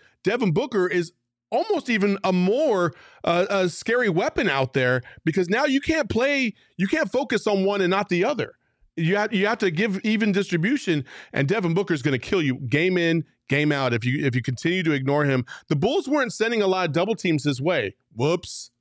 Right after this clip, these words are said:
<laughs> Whoops. You got to send those doubles,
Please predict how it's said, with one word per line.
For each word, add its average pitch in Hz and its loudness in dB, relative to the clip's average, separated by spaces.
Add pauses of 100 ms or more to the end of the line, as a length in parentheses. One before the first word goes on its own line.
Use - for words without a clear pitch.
(520)
<laughs> 143 0
Whoops. 160 2 (340)
You 165 2
got 202 2
to 170 -4
send 196 0
those 175 0
doubles, 165 0